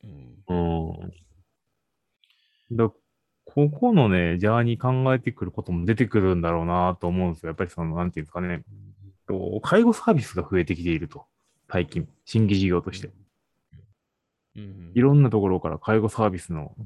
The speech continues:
Speaker 2: 新規事業がポコポコポコポコ生まれてるんですよね。
Speaker 1: なるほどね。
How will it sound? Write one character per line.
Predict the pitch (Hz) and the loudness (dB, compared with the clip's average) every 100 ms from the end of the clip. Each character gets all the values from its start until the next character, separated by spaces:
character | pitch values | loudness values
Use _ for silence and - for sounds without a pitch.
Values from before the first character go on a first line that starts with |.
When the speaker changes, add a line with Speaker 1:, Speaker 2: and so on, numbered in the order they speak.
| - - | -18 -20
Speaker 2:
新 | - 107 107 | -4 0 0
規 | 104 | 0
事 | 98 | 0
業 | 98 85 | 0 -2
が | 73 | -4
ポ | - 135 | -2 -2
コ | |
ポ | 107 101 | -2 -6
コ | 95 | 0
ポ | 131 | 0
コ | |
ポ | 95 90 | 0 -6
コ | - - - - | -8 -12 -12 0
生 | |
ま | 113 | 2
れ | 107 | 4
て | 110 | 2
る | 98 | 0
ん | 78 | -2
で | 78 | -6
す | 78 | -10
よ | |
ね。 | 87 95 _ _ _ _ _ _ _ _ _ _ _ _ _ _ _ | -10 -12 _ _ _ _ _ _ _ _ _ _ _ _ _ _ _
Speaker 1:
な | 82 | -20
る | 80 | -20
ほ | - | -14
ど | |
ね。 | 190 | -14